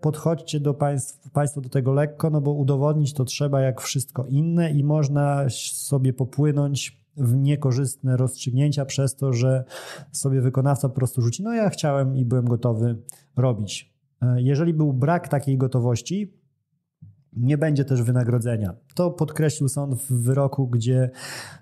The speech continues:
tak naprawdę wykonawca był w tak kiepskiej sytuacji finansowej, że nie było opcji, że zdążyłby, że zdołałby prowadzić te roboty. Najzwyczajniej nie było go na to stać. I sąd stwierdził, że skoro w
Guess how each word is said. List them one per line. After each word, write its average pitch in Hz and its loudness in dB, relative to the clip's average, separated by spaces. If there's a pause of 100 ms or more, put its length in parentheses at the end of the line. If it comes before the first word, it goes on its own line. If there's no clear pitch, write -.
(300)
tak 160 -2
naprawdę 139 2 (140)
wykonawca 156 0
był 135 2
w - -10
tak 196 -2 (160)
kiepskiej 170 -2
sytuacji 147 0
finansowej, 127 0 (400)
że 170 -2 (160)
nie 165 2
było 147 0
opcji, 175 -2 (240)
że 127 2
zdążyłby, 135 0
że 131 4
zdołałby 160 2
prowadzić 151 0
te 156 0
roboty. 123 0
Najzwyczajniej 196 2
nie 175 2
było 165 0
go 156 0
na 147 2
to 147 0
stać. - -8 (420)
I 151 -2
sąd 190 -4
stwierdził, 156 0
że 147 4
skoro 139 0
w 131 2